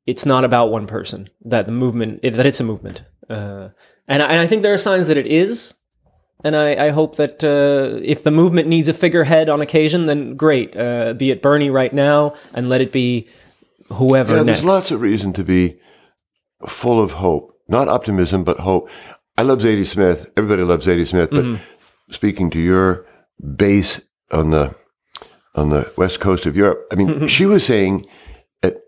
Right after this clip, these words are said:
Speaker 2: New York University how much better equipped her students are to cope with this crisis than her kids in England.
Speaker 1: Mm.
Speaker 2: And they're activists. They make lists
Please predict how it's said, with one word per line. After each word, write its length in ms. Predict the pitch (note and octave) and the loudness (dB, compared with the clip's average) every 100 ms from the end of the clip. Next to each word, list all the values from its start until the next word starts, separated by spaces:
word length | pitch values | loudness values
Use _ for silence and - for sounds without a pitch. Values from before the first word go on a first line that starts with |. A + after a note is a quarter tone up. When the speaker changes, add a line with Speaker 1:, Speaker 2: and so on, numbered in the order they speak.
| - | -2
Speaker 2:
New 100 | G#2 | 2
York 180 | G#2+ G#2+ | 4 2
University 520 | G2+ G2 A#2 F#2+ E2 | 0 0 0 0 -2
how 320 | D#2 B2 B2+ | -2 -4 -2
much 560 | A#2 A#2 C#3 E3+ C3 - - _ | 0 0 0 0 0 -4 -18 _
better 280 | - D3+ F#2 - | -6 -4 -4 -8
equipped 440 | - - A2 - - | -6 -2 -2 -4 -4
her 120 | F#2 | -2
students 360 | - F2 E2 D#2 | 0 -2 -2 -2
are 260 | B1 B1+ - - - - | -2 -4 -8 -20 -20 -20
to 80 | - | -10
cope 360 | - G#2 F2+ - | -2 0 -2 -4
with 120 | D2 | -2
this 140 | D2 | -2
crisis 500 | - C#2+ C2+ G1+ - - - | 0 -2 -2 -4 -8 -10 -4
than 160 | F2 | -2
her 80 | F2+ | -2
kids 260 | G2 F2+ C2+ | 0 -2 0
in 80 | |
England. 360 | C#2+ D2 G1+ G1+ _ | -2 -2 -4 -14 _
Speaker 1:
Mm. 380 | D#3 G#3+ G#3+ C#3 | -2 0 2 2
Speaker 2:
And 260 | F2+ F2+ F2 | 2 2 2
they're 160 | E2+ - | 0 0
activists. 520 | - E2+ - C3+ D3 | -4 -4 -4 -4 -4
They 160 | - D#2+ | -2 -2
make 260 | E2+ G2 - | 0 0 0
lists 420 | G2+ A2 - | 0 0 -2